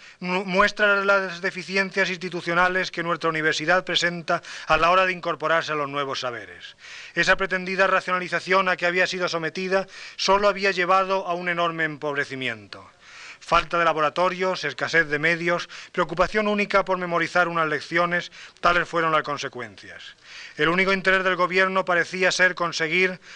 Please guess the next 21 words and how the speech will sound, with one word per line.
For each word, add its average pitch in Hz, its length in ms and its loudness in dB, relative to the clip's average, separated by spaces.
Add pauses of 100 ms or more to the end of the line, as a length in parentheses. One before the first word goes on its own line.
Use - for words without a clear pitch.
(220)
tal 180 200 2
como 175 220 -4
graciosamente 156 640 -2
nos 151 160 2
dice 147 340 -2
Adolfo 143 340 -2
Posada, 156 520 0 (280)
que 185 120 2
todos 214 180 2
los 208 140 4
profesores 190 460 0
de 185 100 0
derecho 175 320 0
pin-, 160 260 -4
penal 170 480 2
explicasen 160 640 -2
el 147 120 0
mismo 175 260 -2
artículo 156 460 -2
del 139 180 -2
código 180 480 0